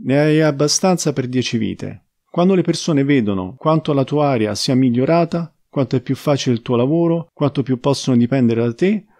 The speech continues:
quanto sono coerenti e come migliora la qualità del tuo prodotto, vorranno sapere come lo stai facendo.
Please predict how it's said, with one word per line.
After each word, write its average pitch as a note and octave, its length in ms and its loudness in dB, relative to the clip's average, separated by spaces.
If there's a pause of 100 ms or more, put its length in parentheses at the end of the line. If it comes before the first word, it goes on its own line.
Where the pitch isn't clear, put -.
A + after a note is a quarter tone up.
(280)
quanto C3+ 320 -2
sono C3 240 0
coerenti D3+ 640 0
e A#2 60 -6
come C#3 260 0
migliora C3+ 380 2
la B2+ 120 0
qualità B2+ 360 0
del C#3 260 -2
tuo D#3 200 -2
prodotto, F3 600 -2
vorranno D3+ 360 2
sapere D3+ 380 2
come F3+ 240 0
lo C#3 80 4
stai B2+ 260 -2
facendo. F2+ 720 -8